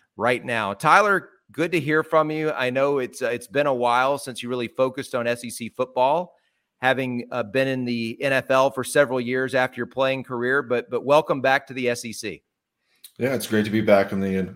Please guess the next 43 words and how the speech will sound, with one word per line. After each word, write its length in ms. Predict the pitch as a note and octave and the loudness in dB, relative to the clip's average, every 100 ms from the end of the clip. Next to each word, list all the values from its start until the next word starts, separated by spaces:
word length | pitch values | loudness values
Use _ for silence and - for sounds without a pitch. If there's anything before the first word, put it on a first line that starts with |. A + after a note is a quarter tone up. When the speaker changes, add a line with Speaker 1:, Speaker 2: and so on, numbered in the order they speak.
| - | -8
Speaker 2:
you 120 | G#2 | -2
know, 160 | G2+ | -2
the 80 | F#2+ | -2
college 320 | G2 G#2 G2+ | 0 2 2
setting, 440 | - A2 F#2+ G#2 G#2+ _ _ - | 2 -2 -2 -4 -12 _ _ -10
uh, 360 | F2+ F2 F2 F2+ | -8 -6 -6 -10
from, 480 | - F2 F2 F2+ F2 - | -12 -10 -10 -12 -16 -16
you 100 | F2+ | -12
know, 120 | E2+ | -10
just 220 | E2+ E2+ | -10 -8
getting 240 | - G2 F#2 | -4 -2 -2
to 160 | F#2+ | -4
a, 120 | F2 E2+ - | -6 -8 -16
kind 300 | - - G2+ | -18 -10 -4
of 40 | G2 | -4
just 260 | F#2+ F2+ - _ _ _ _ - | -4 -8 -14 _ _ _ _ 0
try 140 | B2 | 4
to 60 | A#2 | 4
focus 420 | A#2 A2 A2 A2 | 4 2 2 0
on 140 | G#2 | 0
Tennessee 840 | G#2 A2 G#2 G#2 G#2 G2+ G#2 G2 G#2 | 2 2 0 0 0 2 2 0 -6
while 140 | G2+ G2 | -6 -4
I'm 100 | F#2+ | -2
at 140 | F#2 | -2
the 100 | F#2+ | -4
hotel 500 | G2 F#2+ G2 F#2+ F#2+ | -4 -4 -2 0 0
during 240 | F#2+ F#2 | -2 -6
games, 640 | F#2 F#2+ F#2+ F#2+ F#2 - _ _ - _ - | -4 -4 -2 -4 -6 -12 _ _ -20 _ 0
game 280 | A2 A#2+ | 4 4
weeks 440 | G2+ G2+ G2 - - | 2 -2 -4 -8 -12
to, 600 | - G#2 G2+ F#2+ F#2+ F#2 - | -6 0 2 4 2 -2 -6
you 80 | G#2+ | -8
know, 460 | G2 F#2 F#2+ F#2+ - - | -4 -4 -6 -8 -14 -18
I'm 100 | F#2 | -14
retired 540 | F2+ - G2 G2+ G2 | -10 -2 2 2 2
now, 240 | G2+ G2+ | 0 -2
so 180 | A2 - | -2 -2
I 60 | F#2+ | -4
get 140 | F#2+ | -4
to 80 | F#2+ | -6
focus 500 | - G2+ F#2+ G2+ - | -2 -2 -2 -4 -4
more 240 | F#2+ G2 | -4 -2
on, 280 | G2 G2 F#2+ | 0 -2 -6